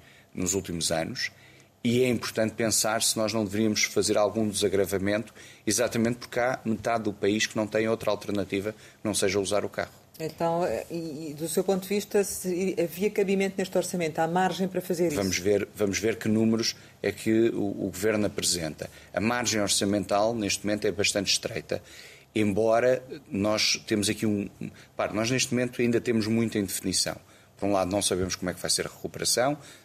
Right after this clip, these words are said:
Speaker 1: não sabemos como é que vão ser os próximos anos, porque se é verdade, esperamos nós, que a pandemia está a terminar, há um conjunto de outras ameaças no horizonte, subida do custo da energia, das matérias-primas, os problemas no transporte, sobretudo marítimo,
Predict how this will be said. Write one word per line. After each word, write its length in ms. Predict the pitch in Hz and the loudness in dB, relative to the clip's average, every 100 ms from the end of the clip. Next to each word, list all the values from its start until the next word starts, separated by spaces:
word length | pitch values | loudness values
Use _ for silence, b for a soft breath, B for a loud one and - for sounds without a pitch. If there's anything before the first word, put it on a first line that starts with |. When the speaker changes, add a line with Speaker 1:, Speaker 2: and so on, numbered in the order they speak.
| B | B
Speaker 1:
não 100 | 95 | -2
sabemos 460 | 87 95 101 90 - | 0 2 2 0 -4
como 180 | 92 | -2
é 60 | 98 | -2
que 80 | - | -2
vão 100 | 92 | -2
ser 160 | - | -2
os 100 | - | -2
próximos 440 | - 85 - 87 98 | -4 -2 -2 -2 0
anos, 240 | 113 135 B B B _ | 0 0 B B B _
porque 180 | - | -4
se 160 | - 127 | 0 2
é 60 | 117 | 2
verdade, 440 | 113 110 95 - - - | 2 2 0 -2 -18 -18
esperamos 560 | - - 82 87 85 - | -12 -8 -2 -2 0 -2
nós, 340 | 87 76 - B B - | 0 -2 -4 B B -6
que 100 | 92 | -2
a 20 | |
pandemia 380 | 98 98 107 101 | 0 2 2 2
está 220 | - 90 | 2 -2
a 40 | |
terminar, 640 | 90 92 95 92 92 80 - B B B | -2 -4 -2 0 0 -2 -6 B B B
há 100 | 113 | 0
um 100 | 113 | 2
conjunto 500 | 117 104 117 101 95 | 2 2 2 0 2
de 60 | |
outras 340 | 117 110 101 98 | 2 4 2 2
ameaças 540 | 95 90 85 - - | 2 2 0 -2 -4
no 80 | 76 | -6
horizonte, 400 | 73 - 113 139 - - | -6 -2 -2 -2 -8 -12
subida 420 | - - 90 82 B B B | -8 -6 -4 -4 B B B
do 60 | |
custo 220 | - - | -4 0
da 60 | 92 | 0
energia, 440 | 87 85 90 120 | 0 -2 2 2
das 120 | 98 92 | 2 0
matérias-primas, 800 | 87 92 82 71 107 117 110 90 | -2 -2 -2 -2 2 2 2 -2
os 80 | 85 | -6
problemas 560 | - 85 92 92 - B B B | -8 0 0 0 -4 B B B
no 140 | 95 90 | -6 -4
transporte, 560 | 90 90 - 95 - | -2 -2 0 0 0
sobretudo 360 | - - - 80 | -8 -6 -10 -4
marítimo, 520 | 92 107 120 117 107 | 0 2 0 0 -6